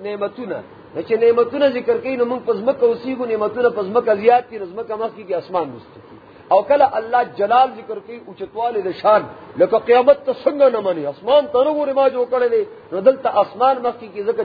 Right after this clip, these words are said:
جلال د الله په اسمان کې ډېر ښکاره دی په نسبت سره ځمکې ته. نو دغه ځای کې اسمان مخکې کې د ځمکې نه. یو بله توجیه پکې دا ده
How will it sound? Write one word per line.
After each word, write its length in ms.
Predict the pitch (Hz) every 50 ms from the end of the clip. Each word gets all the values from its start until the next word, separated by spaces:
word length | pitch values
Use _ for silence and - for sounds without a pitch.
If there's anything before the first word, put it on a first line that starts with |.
| 165
جلال 260 | 185 190 208 214 226 214 196 190
د 20 | - -
الله 220 | 185 185 196 208 202
په 120 | 202 175 151 175
اسمان 300 | 175 - 160 190 214 220 202
کې 60 | 170 190 190
ډېر 100 | 214 202 -
ښکاره 280 | - 185 185 175 185 185 185
دی 100 | 190 180 185 - - -
په 60 | - 170
نسبت 300 | 180 180 160 160 190 185 -
سره 140 | 180 160 160
ځمکې 300 | 147 156 170 156 - 160 -
ته. 60 | 156 147 - - - -
نو 60 | 165
دغه 180 | 170 202 202 196 180
ځای 100 | 196 190
کې 180 | 175 170 - 165
اسمان 300 | - - 160 185 185 180 160 156
مخکې 180 | 131 - - 117
کې 60 | 117 120 107
د 40 | 117 110
ځمکې 220 | 104 104 92 90 -
نه. 80 | - 101 - - - - - - - - - - - - - - - - - - -
یو 240 | - 190 226 240 240
بله 260 | 233 262 285 294 294
توجیه 420 | 277 - 262 247 233 226 240 269 269 -
پکې 220 | 247 - 208 214 202
دا 180 | 220 214 233
ده 180 | 233 208 196